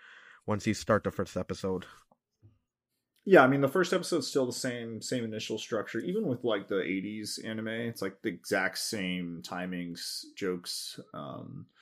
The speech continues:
Speaker 2: setup. Um, it is funny with Hiroshi Kamina as the, uh, as the lead. It's, like, the Mister Typecast from Monogatari,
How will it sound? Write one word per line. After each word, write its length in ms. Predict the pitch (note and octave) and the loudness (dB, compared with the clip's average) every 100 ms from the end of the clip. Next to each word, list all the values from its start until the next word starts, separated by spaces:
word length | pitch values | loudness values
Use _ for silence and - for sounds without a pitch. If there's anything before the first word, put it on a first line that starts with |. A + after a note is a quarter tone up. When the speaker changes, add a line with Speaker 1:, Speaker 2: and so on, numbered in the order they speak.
| - - | -20 -20
Speaker 2:
setup. 580 | - - - E2+ F#2 F2+ - - - - | -14 -6 -2 0 0 -2 -8 -20 -20 -10
Um, 400 | E2+ E2 D2+ D2 _ _ _ _ | -8 -6 -8 -12 _ _ _ _
it 140 | - G#2 | -2 2
is 220 | C3+ - | 2 0
funny 480 | - G2 G#2+ A2+ A2 | -4 -4 -4 -6 -6
with 200 | G#2+ F#2+ | -6 -4
Hiroshi 360 | F#2+ F2+ - F2 | -2 -2 -4 -8
Kamina 640 | E2+ F2+ F#2 F2+ E2+ D2+ | -8 -6 -6 -6 -6 -6
as 200 | E2 - | -8 -10
the, 280 | - E2 D#2+ | -10 -8 -6
uh, 540 | D#2 D#2 D#2+ F2 - | -6 -6 -8 -12 -12
as 140 | F2 F2 | -12 -10
the 80 | E2+ | -10
lead. 340 | E2+ E2+ F2+ - _ | -6 -4 -6 -10 _
It's, 180 | - F2 | -10 -6
like, 160 | F2 E2+ | -6 -4
the 220 | E2 D2+ | -6 -6
Mister 280 | F#2+ G2 F2 | -8 -8 -8
Typecast 680 | - F2 - F#2 F2+ F2 - | -6 -6 -4 -4 -4 -4 -10
from 440 | - F2+ F2 E2 F#2+ | -10 -10 -10 -12 -10
Monogatari, 1080 | F#2 D#2+ E2+ - E2+ E2+ E2 E2 D#2+ D#2 | -10 -10 -12 -10 -8 -6 -6 -6 -8 -12